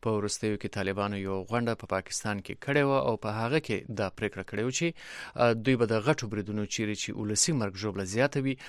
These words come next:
دوی به د هغه مسؤلیت نه اخلي، په دې چې، آه، د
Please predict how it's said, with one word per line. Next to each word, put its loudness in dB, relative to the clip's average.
دوی -2
به 0
د -2
هغه -4
مسؤلیت -6
نه 0
اخلي، -4
په -4
دې 2
چې، -2
آه، 2
د -4